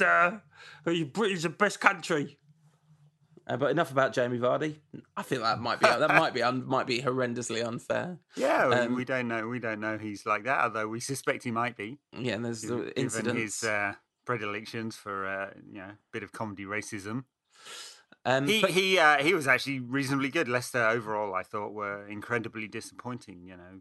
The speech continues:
Speaker 2: given, given top billing by us,
Speaker 1: Mm.
Speaker 2: n-, no least. And, uh, he was probably one of their better ones, their, their most dangerous outlet, despite having sixty percent of the possession,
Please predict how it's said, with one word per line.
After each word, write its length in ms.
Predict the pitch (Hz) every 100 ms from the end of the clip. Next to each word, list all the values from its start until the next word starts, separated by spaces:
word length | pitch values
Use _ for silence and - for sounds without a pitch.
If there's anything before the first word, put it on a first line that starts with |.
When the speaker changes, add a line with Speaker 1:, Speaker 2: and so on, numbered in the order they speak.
| -
Speaker 2:
given, 380 | 107 95 95 95
given 440 | 113 104 101 98 -
top 280 | 180 - 196
billing 500 | 165 143 131 160 - _
by 180 | - 117
us, 500 | 127 117 - - - _ -
Speaker 1:
Mm. 220 | 127 170 165
Speaker 2:
n-, 80 | -
no 220 | 104 101
least. 320 | 98 107 120 _ _ _ _ _ _ 98
And, 420 | 98 98 98 104
uh, 300 | 101 98 98 95
he 200 | 107 110
was 160 | 101 -
probably 220 | 104 92
one 120 | 95
of 60 | 90
their 100 | 90
better 300 | 101 - 92
ones, 340 | 87 87 90
their, 300 | 95 87 92
their 200 | 95 98
most 300 | 95 95 95
dangerous 440 | 113 107 101 101 -
outlet, 460 | 104 113 104 -
despite 380 | 113 135 - 185
having 480 | 147 143 127 117 98 _
sixty 320 | - 143 -
percent 320 | 110 - 120 104
of 80 |
the 60 | 95
possession, 600 | 98 104 107 - 90